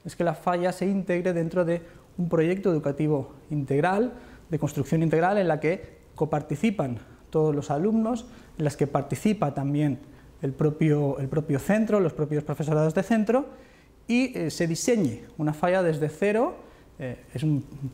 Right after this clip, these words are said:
un proceso complejo, difícil, eh, pero con unas, eh, con unas posibilidades de carácter educativo y unos objetivos pedagógicos,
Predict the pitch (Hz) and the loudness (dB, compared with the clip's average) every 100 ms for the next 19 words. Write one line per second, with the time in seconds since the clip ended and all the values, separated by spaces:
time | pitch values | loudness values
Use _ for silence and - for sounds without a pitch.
0 | - - 170 147 131 143 156 - 143 135 | -14 -8 -2 0 0 0 0 2 0 2
1 | 190 214 262 247 170 185 180 208 214 254 | 2 2 0 0 0 -2 0 0 2 0
2 | - - - - 139 123 190 208 202 180 | -6 -20 -20 -10 -6 -2 2 2 2 0
3 | 185 180 - - 151 135 135 - - - | 0 -2 -8 -8 -2 0 0 -4 -16 -8
4 | - 160 175 - 170 156 156 165 165 143 | -2 -2 -2 -2 -2 2 2 4 2 -2
5 | - - - - 151 139 143 165 160 156 | -14 -20 -16 -8 -4 -2 -2 -2 0 -2
6 | 156 175 175 196 202 - - 156 160 160 | -2 0 2 2 0 -6 -10 -6 -4 -4
7 | 143 156 139 175 156 160 143 147 156 160 | -2 -2 0 0 0 0 0 0 0 -2
8 | 175 | -2